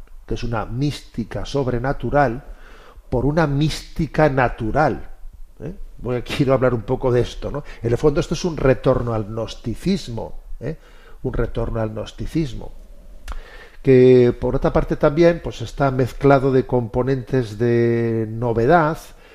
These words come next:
novedad, curiosidad, eh, esto es, va también en la línea de que algunos, pues, son atraídos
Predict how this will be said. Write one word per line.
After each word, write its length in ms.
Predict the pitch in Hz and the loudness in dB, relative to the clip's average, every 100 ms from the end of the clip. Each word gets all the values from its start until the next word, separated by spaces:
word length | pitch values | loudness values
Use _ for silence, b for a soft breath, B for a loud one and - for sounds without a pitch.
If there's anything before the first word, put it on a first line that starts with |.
| b - | b -4
novedad, 580 | 120 117 156 151 - | 0 2 2 0 -2
curiosidad, 840 | - 127 113 123 120 113 175 151 160 | -4 -2 -2 -4 -2 2 2 2 0
eh, 180 | 123 120 104 95 98 | -4 -6 -8 -10 -12
esto 400 | 113 - 135 131 | -14 -6 -4 -2
es, 140 | 113 - 117 - 127 | -6 -12 -20 -8 -2
va 100 | 127 | 0
también 280 | 120 127 123 | 0 -2 -2
en 100 | 110 | 0
la 100 | 107 | 0
línea 420 | 139 139 127 127 | 0 0 0 0
de 120 | 117 | 0
que 80 | 113 | -2
algunos, 440 | 104 139 123 117 | -4 -4 -6 -6
pues, 180 | - 120 | -8 -8
son 260 | - 127 120 | -6 -4 -2
atraídos 800 | 113 117 113 139 123 120 - | -2 -2 0 0 -2 -4 -6